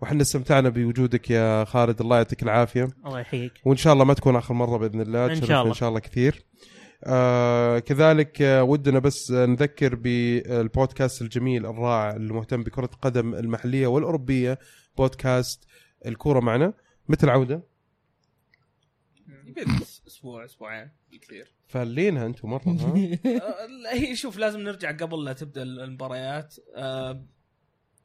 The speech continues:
Speaker 3: أصلا وديات ما راح تبدأ إلا سبعتاش،
Speaker 1: قارات
Speaker 3: سبعتاش
Speaker 1: طيب.
Speaker 3: جولاي.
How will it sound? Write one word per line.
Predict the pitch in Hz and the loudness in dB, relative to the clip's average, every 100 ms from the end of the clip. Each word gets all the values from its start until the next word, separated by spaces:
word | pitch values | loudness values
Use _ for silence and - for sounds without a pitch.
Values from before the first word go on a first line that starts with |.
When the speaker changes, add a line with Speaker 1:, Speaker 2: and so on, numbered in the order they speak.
| _ - | _ -10
Speaker 3:
أصلا | 233 185 | -8 -8
وديات | 160 147 165 180 160 | -8 -8 -6 -6 -8
ما | 170 | -10
راح | 160 | -12
تبدأ | - 147 131 | -14 -16 -14
إلا | 131 127 | -14 -16
سبعتاش، | 127 135 131 127 131 143 - _ _ _ _ _ _ _ _ _ | -18 -18 -16 -12 -14 -14 -20 _ _ _ _ _ _ _ _ _
Speaker 1:
قارات | - 151 170 | -6 0 0
Speaker 3:
سبعتاش | 156 | 0
Speaker 1:
طيب. | 139 123 | -2 -2
Speaker 3:
جولاي. | 131 165 | -4 -6